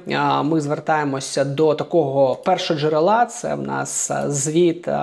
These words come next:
річний звіт за формою десять К. Нагадаю, е, є два основні звіти: річний за формою десять К та квартальний за формою десять Q,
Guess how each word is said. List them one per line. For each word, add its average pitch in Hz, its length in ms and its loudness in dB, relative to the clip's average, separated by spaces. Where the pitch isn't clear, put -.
річний 156 520 0
звіт 185 420 -4
за 147 220 -2
формою 139 400 0
десять 135 280 -6
К. 240 160 0
Нагадаю, 151 520 -2
е, 147 240 2
є 151 200 0
два 139 200 0
основні 147 380 -2
звіти: 214 580 0
річний 147 600 -2
за 135 100 -4
формою 123 340 -8
десять - 220 -8
К 233 240 2
та 156 100 0
квартальний 175 560 0
за 143 100 0
формою 151 380 0
десять - 380 -10
Q, 269 160 4